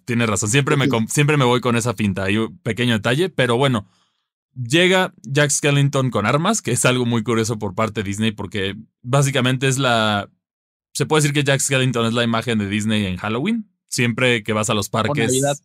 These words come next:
Speaker 1: Sí, pero empieza esta temporada. En Navidad ya no tanto, es, generalmente aquí es cuando decoran la mansión embrujada de Navidad, que es, es extraño en Halloween ver eso, pero está esa parte. Y por otra parte tenemos a Alan Wake, que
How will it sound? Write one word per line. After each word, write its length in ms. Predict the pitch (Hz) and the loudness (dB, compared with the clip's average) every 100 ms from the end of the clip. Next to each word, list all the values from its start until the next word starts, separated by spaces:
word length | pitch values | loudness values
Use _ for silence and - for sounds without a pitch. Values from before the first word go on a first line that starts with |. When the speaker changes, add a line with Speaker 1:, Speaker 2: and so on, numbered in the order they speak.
| _ - - 220 | _ -14 -8 -4
Speaker 1:
Sí, 240 | - 269 214 - _ - _ _ | 0 0 -2 -6 _ -20 _ _
pero 140 | 190 185 | 0 2
empieza 280 | 196 202 | 2 2
esta 160 | 208 196 | 2 2
temporada. 400 | 151 117 120 120 | 0 0 2 2
En 80 | 113 | 2
Navidad 320 | 120 135 160 | 2 2 2
ya 100 | 170 | 2
no 140 | 151 | 2
tanto, 380 | 127 135 143 156 | 2 0 0 0
es, 340 | 131 - - - - - | 0 -2 -6 -10 -20 -6
generalmente 640 | 131 131 147 151 147 151 | 0 2 2 2 0 2
aquí 240 | 135 110 139 | 0 0 -2
es 100 | 135 | 0
cuando 240 | 139 123 | -2 0
decoran 800 | 107 101 123 123 123 120 110 104 _ _ _ _ | -2 -2 -2 0 0 0 0 -4 _ _ _ _
la 140 | - 107 | -4 0
mansión 320 | 113 113 131 | 2 2 2
embrujada 560 | 127 120 98 120 120 113 | 2 0 0 0 2 2
de 400 | 104 101 98 98 | 0 -2 -4 -4
Navidad, 480 | 101 104 110 110 107 _ | -2 0 0 0 -2 _
que 100 | 110 | -4
es, 240 | 113 - - | -4 -4 -4
es 120 | 139 | -2
extraño 460 | 143 - 139 143 | -2 0 0 0
en 60 | 131 | 0
Halloween 360 | 131 131 117 113 | 0 0 2 0
ver 120 | 117 | 0
eso, 200 | 120 139 | -2 -2
pero 160 | 117 | -2
está 180 | 101 123 | -2 -2
esa 200 | 120 113 | -2 -2
parte. 460 | 120 131 160 208 233 _ _ _ _ _ _ _ | -2 -4 -2 -6 -6 _ _ _ _ _ _ _
Y 140 | 175 165 | -2 0
por 200 | 185 185 | 0 2
otra 160 | 214 | 2
parte 220 | 220 190 | 0 -2
tenemos 320 | 180 147 160 127 | -2 0 0 0
a 60 | |
Alan 280 | 127 147 123 | 2 0 0
Wake, 300 | 120 170 - | 0 -2 -4
que 160 | 120 | -10